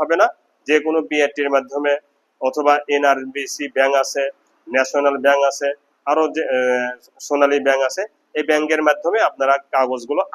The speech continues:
আপডেট করতে পারবেন, ট্যাক্স টোকেনের আপডেট। স্মার্ট কার্ড তো আপডেট করতে হয় না, ওটা এইটাই থেকে যাবে। তো আপনারা এই বাইকটি যে কোনো জেলা থেকেই বাইকটি ক্রয় করতে পারবেন এবং, আহ, ব্যবহার করতে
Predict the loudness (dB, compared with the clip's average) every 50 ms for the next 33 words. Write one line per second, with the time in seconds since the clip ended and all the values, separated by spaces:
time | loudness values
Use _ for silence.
0 | -4 -4 -2 -4 -8 -8 _ -8 -8 -8 -8 -6 -6 -4 -4 -4 -8 -2 -4 -4
1 | -4 -4 _ -14 -12 -10 -10 -12 -10 _ -4 -4 -4 -6 -18 -20 _ _ _ _
2 | _ _ _ _ -10 -10 -6 -2 -2 -2 0 0 -4 -4 -2 -2 0 0 0 -2
3 | -4 -12 _ -6 -6 0 2 2 2 2 2 0 0 2 2 2 0 0 -6 _
4 | _ _ _ -8 -4 -2 -2 -4 -2 -4 -4 -4 -4 -4 -6 -10 -10 -20 _ _
5 | _ _ _ _ _ _ _ _ _ _ _ 2 2 6 6 4 2 4 6 8
6 | 8 8 8 6 4 2 0 4 6 6 6 6 4 _ -6 -6 -4 -2 -2 -2
7 | -2 _ -4 -2 0 -2 -4 0 -2 2 4 4 2 2 0 -4 -2 -2 -2 0
8 | 2 2 2 2 0 _ _ -10 -10 _ 0 2 2 2 0 -2 -4 -2 -4 -4
9 | 0 0 0 0 0 -2 -2 -2 -2 -2 -2 -4 -4 -4 _ _ _ _ _ _
10 | _ _ 0 2 2 2 4 4 6 6 8 6 4 4 2 0 -2 -2 -2